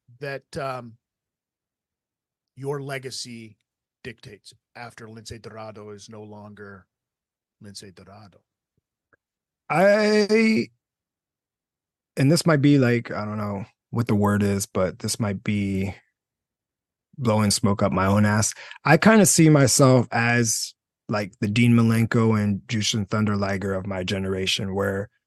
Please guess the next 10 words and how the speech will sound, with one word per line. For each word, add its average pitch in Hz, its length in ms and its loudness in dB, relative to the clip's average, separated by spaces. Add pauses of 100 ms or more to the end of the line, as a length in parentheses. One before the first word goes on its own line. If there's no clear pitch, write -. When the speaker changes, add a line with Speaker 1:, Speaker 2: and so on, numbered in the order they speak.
(360)
Speaker 2:
maybe 165 340 8
I 170 80 10
was 165 280 10
underappreciated, 170 920 6
but 80 160 -14
damn, 113 240 -6
I 113 80 -4
was 95 160 -4
fucking 87 360 -10
good. 82 420 -8